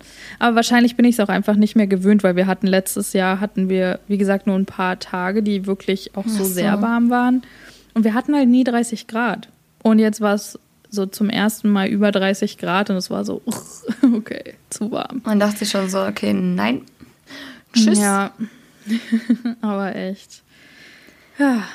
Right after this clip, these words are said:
Speaker 1: aber das, das mal so zum Wetter auf jeden Fall. Aber Shirin, ich würd mal sagen, wir, wir spielen mal so ein bisschen Ping-Pong mit den Updates. Jetzt hab ich viel
Speaker 2: Also
Speaker 1: übers
Speaker 2: diese
Speaker 1: Wetter
Speaker 2: Folge wird
Speaker 1: erzählt.
Speaker 2: wirklich eigentlich nur so eine Update-Folge, weil ihr habt uns jetzt zwei Monate nicht gehört, deswegen,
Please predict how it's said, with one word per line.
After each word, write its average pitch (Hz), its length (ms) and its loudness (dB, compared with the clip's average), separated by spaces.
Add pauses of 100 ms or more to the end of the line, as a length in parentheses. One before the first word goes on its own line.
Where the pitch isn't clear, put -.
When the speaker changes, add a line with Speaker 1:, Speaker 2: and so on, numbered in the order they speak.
(220)
Speaker 1:
aber 226 220 2
das, 226 400 -2
das 233 200 0
mal 240 180 4
so 220 100 0
zum 220 320 2
Wetter 202 360 -4
auf 185 160 -6
jeden 190 220 -2
Fall. 214 360 -2
Aber 226 180 -2
Shirin, 240 580 0 (160)
ich - 220 -12
würd 247 120 -2
mal 240 120 2
sagen, 233 220 0
wir, 214 180 0
wir 226 80 0
spielen 262 260 0
mal 269 100 2
so 233 80 0
ein 233 80 4
bisschen 226 300 -2
Ping-Pong 220 560 -2
mit 196 160 -6
den 202 160 -6
Updates. - 540 -6
Jetzt 190 260 -6
hab 220 80 0
ich 226 120 -2
viel - 120 0
Speaker 2:
Also 240 120 2
Speaker 1:
übers 233 100 2
Speaker 2:
diese 254 140 2
Speaker 1:
Wetter 262 80 -2
Speaker 2:
Folge 247 200 2
wird 254 120 2
Speaker 1:
erzählt. 220 180 0
Speaker 2:
wirklich 277 120 2
eigentlich 233 180 0
nur 233 100 0
so 220 100 -4
eine - 140 -4
Update-Folge, 208 720 -2
weil 202 160 0
ihr - 40 0
habt 202 120 -4
uns 214 100 -6
jetzt 208 180 -6
zwei 208 200 2
Monate 220 340 -2
nicht 208 160 -4
gehört, 208 400 -4
deswegen, 202 380 -4